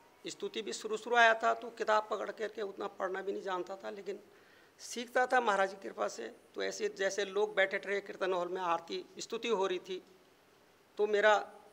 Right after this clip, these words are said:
जो है अपने आप ही किताब में, हाथ में मैंने किताब पकड़ी थी और मैं एकदम महाराज जी, मेरे हृदय में महाराज जी का नज़र, एकदम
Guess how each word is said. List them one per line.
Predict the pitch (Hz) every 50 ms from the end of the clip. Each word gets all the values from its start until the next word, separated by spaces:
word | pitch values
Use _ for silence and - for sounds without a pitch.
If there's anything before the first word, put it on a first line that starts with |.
| _ _ _ _ _ -
जो | 160 160 214 220
है | 226
अपने | 226 214 208 226 226
आप | 220 214 202 190 -
ही | 220 226 214 - - - - - _ _ _ _ -
किताब | 220 214 220 214 220 233 220 220
में, | 202
हाथ | 151 160 185 214 220 - -
में | 214 214
मैंने | 208 208 208 208
किताब | 208 - 202 196 208 208 214 - -
पकड़ी | 196 170 196 202 208
थी | - - 208 196 185 220
और | 226 220 214 208 180 156 - - - - - - - - _ _ _ - - _ _ _ _ _ _ - -
मैं | 185 190 196 190 175 160 151 151 160 170 - - - - _ _ _ _ _ _ -
एकदम | 180 190 185 190 214 208 208
महाराज | 202 180 175 185 185 185 185
जी, | 190 202 202 190 - - - - - - 175
मेरे | 170 185 196 185
हृदय | 160 175 170 170 202 196
में | 196 196 190
महाराज | 190 180 165 170 175 175 170
जी | 175
का | 175 190 185
नज़र, | 170 160 165 170 175 185 180 - 175 170 160 - - -
एकदम | 185 180 - 196 190 180 170 160